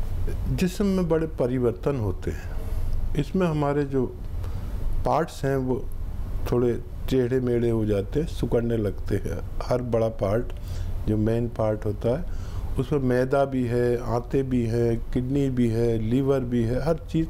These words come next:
थोड़ी सी सिकुड़ जाती है। याद रखें ये बात। और इसको दुरुस्त रखने के लिए हर शख्स को इस उम्र में किसी इलाज की ज़रूरत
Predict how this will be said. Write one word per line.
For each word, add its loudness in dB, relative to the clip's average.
थोड़ी 2
सी -4
सिकुड़ 0
जाती -2
है। -2
याद 2
रखें -2
ये 0
बात। -2
और 2
इसको 0
दुरुस्त 2
रखने 0
के 0
लिए 0
हर 2
शख्स -4
को 0
इस -2
उम्र 2
में 2
किसी 0
इलाज 4
की -2
ज़रूरत 2